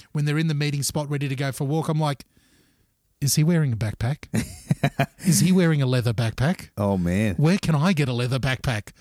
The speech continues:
Speaker 1: I mean, I might be part of hip-hop culture here, but, you know, the old backpackers here, we love a good backpack.
Speaker 2: Mate.
Speaker 1: And, uh, Jesus, Jesus looks like he's got a great one.
Speaker 2: The Jesus backpack.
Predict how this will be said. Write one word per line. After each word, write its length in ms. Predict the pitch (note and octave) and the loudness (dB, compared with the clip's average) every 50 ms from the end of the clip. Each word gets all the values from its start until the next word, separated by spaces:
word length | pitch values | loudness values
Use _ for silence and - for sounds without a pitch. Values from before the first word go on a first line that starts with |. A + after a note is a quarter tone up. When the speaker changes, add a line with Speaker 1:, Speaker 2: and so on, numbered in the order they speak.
| - - - - | -20 -18 -8 -2
Speaker 1:
I 60 | D#3 | 0
mean, 220 | D#3 E3+ E3+ E3 - - - - - - | 2 2 0 0 -4 -8 -16 -16 -8 -4
I 60 | F3 | 0
might 220 | E3+ G3+ G#3+ G3+ | 2 2 2 2
be 100 | G3 F3+ | 0 0
part 240 | D3 - D#3+ E3+ D3+ | 0 0 0 0 0
of 80 | C3+ A#2 | 0 0
hip-hop 320 | C#3+ D3+ - C#3+ C3+ - | -2 0 0 -2 -4 -2
culture 340 | - D3 D#3+ F#3 E3+ - E3 | -2 -2 0 0 0 -2 -2
here, 240 | C#3 C3 C#3+ C3+ B2 | 0 0 0 0 0
but, 160 | D3 C#3+ B2+ - - - - - - | -2 -4 -4 -6 -12 -20 -20 -14 -8
you 80 | - E3+ | -4 -2
know, 100 | D#3 D3+ | 0 0
the 120 | C3+ E3+ | 0 0
old 180 | F#3+ F3+ E3 C3 | 0 0 0 0
backpackers 560 | E3+ E3+ F3+ - - F3+ E3 - - D3 - | -2 -2 -2 -2 -2 -2 -2 -2 -2 -2 -2
here, 100 | D#3+ D3 C#3 | -2 -2 0
we 120 | E3 F#3+ | 0 0
love 240 | F3+ F3+ G3+ A3+ F#3 | 2 2 0 0 0
a 60 | F3+ | 0
good 180 | D3+ F3 C#3+ A2 | 0 -2 0 0
backpack. 400 | D#3+ E3+ F#3 - - F3 G2+ G2 | -2 -2 -2 -2 -2 -2 0 0
Speaker 2:
Mate. 280 | G#2 B2 D3 - - - - - - - - | 0 0 0 -2 -4 -10 -16 -20 -18 -10 -6
Speaker 1:
And, 360 | E3+ D#3 D#3 D#3 D#3+ D#3 D3 | -2 -2 0 0 0 0 0
uh, 160 | E3 D#3 D#3 D3+ | 0 -2 -2 -2
Jesus, 420 | B2+ F3+ A3+ B3 A3+ A#3 F#3 D3+ | 0 0 0 0 0 -2 -2 -2
Jesus 460 | D3 C#3+ A#3 C4+ C4 A3+ G3+ E3+ D#3 | -2 0 0 0 0 0 -2 0 0
looks 180 | E3+ E3+ C#3 D#3+ | -2 0 0 0
like 140 | E3 D#3 D3 | -2 -2 -2
he's 100 | D#3 C#3 | -2 -2
got 120 | E3 D#3 | -2 -2
a 40 | - | -2
great 280 | B2+ G#3 C4+ F4 F4+ | -2 -2 0 -2 -2
one. 160 | D#4+ C#4+ A3 - | 0 0 0 2
Speaker 2:
The 60 | - | 2
Jesus 400 | - - C3+ D3 E3 D#3+ D#3+ B2+ | 2 2 2 2 2 2 0 0
backpack. 580 | - - B2+ D#3+ - - - C3 G#2 - - | 0 -2 -2 -2 -2 -2 -2 -2 -2 -6 -10